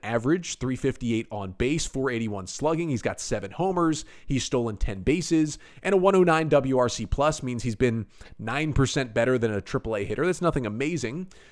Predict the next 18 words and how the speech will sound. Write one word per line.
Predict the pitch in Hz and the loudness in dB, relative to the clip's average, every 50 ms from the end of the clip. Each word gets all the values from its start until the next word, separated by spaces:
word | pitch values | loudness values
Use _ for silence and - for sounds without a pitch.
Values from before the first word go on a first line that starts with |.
| - - | -4 -2
Twenty-one | - - 170 170 170 165 156 | 0 0 2 2 2 0 0
percent | - 139 - 160 139 - | 0 0 -2 -2 -2 -2
strikeout | - 156 151 139 - 151 143 139 | 0 0 0 4 6 4 4 6
rate's | 139 131 127 - | 4 0 0 2
a | 123 | 2
little | 127 123 123 | 4 6 6
high. | 110 - 127 123 123 135 170 | 4 4 2 4 4 4 4
Ten | - - 339 349 | 4 2 0 0
percent | - 247 - 220 190 - | -2 -4 -2 -2 -2 0
walk | 139 131 143 135 - - | 4 4 4 4 6 2
rate's | 120 110 104 - | 0 0 0 -2
pretty | - - 113 98 | -4 -4 -4 -4
solid | - - - 78 73 95 123 131 | -2 -4 -4 -2 -2 -4 -6 -2
for | - 110 | -2 -2
the | 107 | 0
center | - 120 104 101 | 2 0 0 0
fielder, | 95 - 95 90 90 | -2 -2 -4 -4 -4
Cameron. | - - - - - - - 127 147 | -8 -10 -12 -12 -10 -10 -10 -10 -10